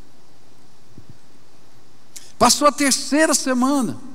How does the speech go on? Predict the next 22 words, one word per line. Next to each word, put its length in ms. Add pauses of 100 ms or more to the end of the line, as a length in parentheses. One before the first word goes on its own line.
(1200)
E 60
na 140
terceira 440
semana 480
veio 300
um 100
dos, 280
um 200
dos 220
seus 300
amigos 420
mais 300
antigos, 680 (720)
e 80
adivinha 400
o 60
que 120
que 120
ele 100
fala 320
pra 180
ele? 160